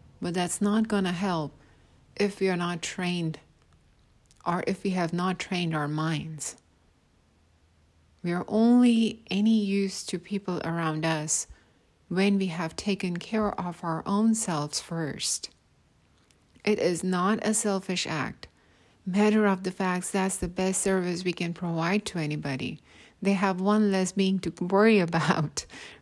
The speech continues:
right? So just with that, taking care of self should be the utmost task.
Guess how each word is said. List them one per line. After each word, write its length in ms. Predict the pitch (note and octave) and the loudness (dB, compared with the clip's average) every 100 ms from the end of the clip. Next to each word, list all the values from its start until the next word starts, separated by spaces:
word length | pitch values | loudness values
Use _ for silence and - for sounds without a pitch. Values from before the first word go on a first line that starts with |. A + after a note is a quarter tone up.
| - | -6
right? 600 | E3+ E3 F3 G3 G3+ - _ - - _ _ _ _ _ _ _ _ _ _ _ _ _ _ _ _ _ _ _ _ _ _ _ _ _ _ _ _ _ | 0 0 2 0 -2 -12 _ -20 -20 _ _ _ _ _ _ _ _ _ _ _ _ _ _ _ _ _ _ _ _ _ _ _ _ _ _ _ _ _
So 200 | - A#3 | -4 -2
just 320 | G#3+ A3 A3 G3+ | 2 2 2 0
with 180 | F3+ | -4
that, 400 | E3+ D#3 D3 C#3+ - _ - | -4 -4 -4 -8 -14 _ -4
taking 340 | A3 A3 G#3 | -2 0 -2
care 220 | G3+ G3 | 0 -4
of 160 | F3+ F3 | -4 -6
self 380 | - F#3 E3+ E3 - | -4 -4 -4 -8 -14
should 320 | - - A3 G#3+ | -12 -4 -4 -2
be 100 | F#3+ | -4
the 180 | F3 - | -4 -4
utmost 840 | G3 - F#3 D#3+ D#3+ - - - | -4 -2 -4 -4 -4 -6 -10 -12
task. 720 | - F#3+ E3+ C3+ C3 - - | -10 -4 -4 -4 -4 -6 -6